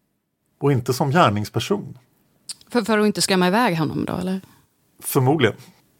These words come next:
Speaker 1: Så strax efter att nyheten har gått ut och media har börjat uppmärksamma det här,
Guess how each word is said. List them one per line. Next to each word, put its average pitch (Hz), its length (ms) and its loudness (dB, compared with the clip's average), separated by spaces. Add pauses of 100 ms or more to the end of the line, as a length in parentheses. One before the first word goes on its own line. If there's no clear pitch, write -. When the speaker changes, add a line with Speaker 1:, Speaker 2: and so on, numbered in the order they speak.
Speaker 1:
Så 151 140 0
strax - 400 2
efter 123 240 2
att 104 80 -2
nyheten 156 480 0
har 151 60 -2
gått 139 160 0
ut 156 340 0
och 131 160 2
media 117 360 4
har 110 60 2
börjat 110 220 2
uppmärksamma 120 560 0
det 127 60 0
här, 139 220 2